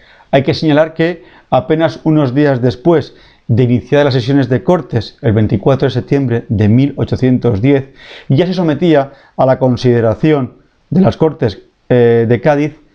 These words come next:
la necesidad y la conveniencia de reconocer la libertad de imprenta. El veintisiete de septiembre de mil ochocientos diez, ya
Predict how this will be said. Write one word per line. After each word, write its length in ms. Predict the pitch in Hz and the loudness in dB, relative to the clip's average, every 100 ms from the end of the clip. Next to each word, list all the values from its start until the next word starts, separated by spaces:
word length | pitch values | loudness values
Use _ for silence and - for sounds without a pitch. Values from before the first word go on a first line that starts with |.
| _ - | _ -2
la 140 | 131 | 0
necesidad 540 | 135 131 127 131 156 - | 0 -2 -2 0 0 -2
y 60 | 127 | -4
la 140 | 120 | -2
conveniencia 800 | 156 156 143 143 139 143 147 143 - _ _ | -2 0 0 0 0 -2 -2 -6 -20 _ _
de 320 | 123 143 156 135 | 0 2 0 -2
reconocer 800 | 131 131 120 107 - 135 135 - | -6 -2 -2 0 0 0 -2 -6
la 180 | 120 117 | 0 2
libertad 500 | 113 107 98 120 123 - _ _ - | 2 0 0 -2 -2 -10 _ _ -2
de 140 | 123 | 0
imprenta. 480 | 120 101 98 67 - - _ _ _ _ _ _ _ _ _ _ _ _ _ _ _ _ _ _ - - - | 0 -2 -6 -8 -16 -20 _ _ _ _ _ _ _ _ _ _ _ _ _ _ _ _ _ _ -20 -10 -2
El 140 | 135 | 0
veintisiete 380 | 135 123 156 160 | 2 0 -2 0
de 60 | 160 | -2
septiembre 600 | 151 131 185 180 139 131 | -2 -2 -2 0 -2 -4
de 220 | 120 123 | 0 2
mil 180 | 123 156 | 2 2
ochocientos 640 | 147 135 147 143 156 131 | 0 -2 0 0 0 0
diez, 220 | 147 190 202 - _ _ _ | 0 -2 -4 -14 _ _ _
ya 400 | 135 120 165 202 | 0 0 0 -4